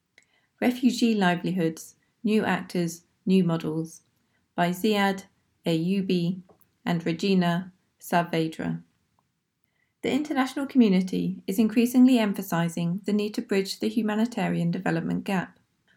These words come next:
But what does this mean on the ground in terms of refugees' livelihoods and economic inclusion?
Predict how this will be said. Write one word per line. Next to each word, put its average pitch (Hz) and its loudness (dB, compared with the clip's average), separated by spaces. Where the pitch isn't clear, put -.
But 240 2
what 254 4
does 294 -4
this 320 -2
mean 190 2
on 196 -2
the 190 -2
ground 175 -2
in 190 -2
terms 196 0
of 190 -4
refugees' 214 -2
livelihoods 196 -2
and 220 0
economic 185 -4
inclusion? 185 -2